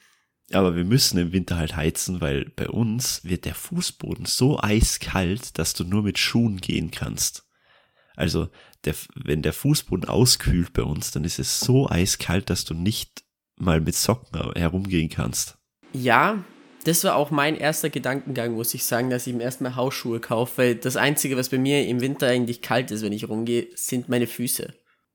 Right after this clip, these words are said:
Speaker 1: Ja,
Speaker 2: Und
Speaker 1: safe.
Speaker 2: wir haben nicht mal
Speaker 1: Safe.
Speaker 2: Fußbodenheizung, sondern so eine an, an den Wänden. Also da wird halt auch nichts vom Fußboden geheizt und deswegen, ich glaub, dass damit schon genug abgetan ist. Aber mal, mal gucken, das ist alles schon wieder viel Reden für die Zukunft.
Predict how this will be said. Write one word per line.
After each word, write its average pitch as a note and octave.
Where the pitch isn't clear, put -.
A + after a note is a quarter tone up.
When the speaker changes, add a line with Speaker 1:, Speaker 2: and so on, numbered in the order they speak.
Speaker 1:
Ja, C#3
Speaker 2:
Und C3+
Speaker 1:
safe. C3+
Speaker 2:
wir C3
haben C#3+
nicht D#3
mal C#3+
Speaker 1:
Safe. -
Speaker 2:
Fußbodenheizung, A#2+
sondern B2
so B2
eine B2
an, C3
an B2+
den A#2
Wänden. A#2
Also C3
da B2+
wird C3+
halt B2
auch A#2
nichts B2
vom G#2
Fußboden A2
geheizt G#2
und -
deswegen, G2+
ich -
glaub, -
dass -
damit G2+
schon G2
genug G2+
abgetan F#2+
ist. -
Aber A#2
mal, C3
mal B2+
gucken, D3
das A#2
ist -
alles C#3+
schon D3+
wieder C#3
viel D#3
Reden D3+
für D3
die C3
Zukunft. F3